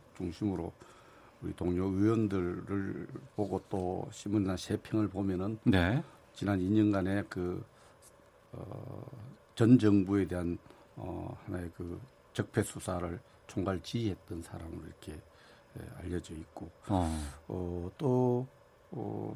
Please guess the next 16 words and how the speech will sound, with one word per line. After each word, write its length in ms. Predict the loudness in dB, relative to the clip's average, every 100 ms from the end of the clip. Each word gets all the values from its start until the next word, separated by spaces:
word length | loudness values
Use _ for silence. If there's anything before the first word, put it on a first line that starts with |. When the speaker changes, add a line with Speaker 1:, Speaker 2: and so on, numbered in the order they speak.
| -10
Speaker 1:
뭐, 320 | -8 0 2 0 -6 -20 -20 -20 -20 -20 -20 -2
방금 380 | 2 4 4 0
소개했던, 800 | -2 0 0 0 -2 0 0 -4 -16 -20 -20 -10
어, 320 | -6 -4 -4
말 200 | -4 -6
중에 180 | -2 -2
사람의 560 | -2 -2 2 4 4 2
충성, 500 | -2 -4 -2 -2 -6 -12 -20 -12 -12 -10
어, 480 | -10 -8 -8 -8 -10
하지 180 | -8 -8
않는다. 520 | -6 -4 -2 -4 0 6
Speaker 2:
예. 360 | 6 8 4
Speaker 1:
이런, 300 | 2 0 -2 -6 -20 -20 -20 -12
어, 260 | -8 -6 -8 -10 -14 -16 -20 -14
그 240 | -10 -10 -10
하나의 240 | -8 -8